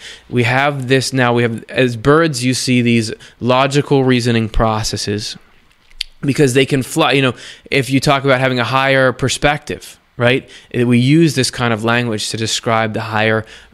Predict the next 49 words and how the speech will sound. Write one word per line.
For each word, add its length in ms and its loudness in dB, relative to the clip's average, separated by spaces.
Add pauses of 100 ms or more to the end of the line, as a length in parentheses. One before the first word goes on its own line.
uh, 140 2
lofty 580 0
processes 840 0
of 180 -6
the 60 -2
mind. 440 -2 (340)
And 120 0
then 160 2
below, 400 4
you 160 2
have 180 0
these 160 -2
big 400 2
things 300 0
that 100 0
symbolize 840 0
the, 160 -6
sort 240 2
of 100 -4
the 80 2
general 500 0
categories 680 0
of 120 -6
what 160 0
we 140 0
know 420 2 (260)
and 140 -6
can 160 -2
do, 240 4
and 100 2
the 60 2
little 300 4
things 380 -2
which 160 -2
make 240 0
it 80 2
all 180 2
up, 180 -4
all 120 2
the 80 -2
little 180 0
specifics 680 -2
that 100 -8
make 240 -2
up 120 -4
the 80 -8
generalities. 760 -2 (360)
And 120 2
remember, 440 2